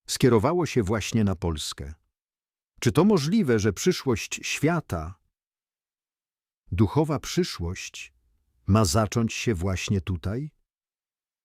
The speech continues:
Aby zrozumieć, dlaczego siostra Łucja wypowiedziała te słowa o Polsce, trzeba najpierw zrozumieć, kim ona była.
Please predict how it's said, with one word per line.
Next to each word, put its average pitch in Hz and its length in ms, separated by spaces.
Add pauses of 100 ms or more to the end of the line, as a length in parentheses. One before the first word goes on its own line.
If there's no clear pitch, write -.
(640)
Aby 113 200
zrozumieć, 117 640
dlaczego 113 480
siostra 123 420
Łucja 120 380
wypowiedziała 107 760
te 110 120
słowa 113 320
o 87 100
Polsce, 110 640 (640)
trzeba 175 320
najpierw 143 440
zrozumieć, 123 640
kim 214 320
ona 147 260
była. 78 520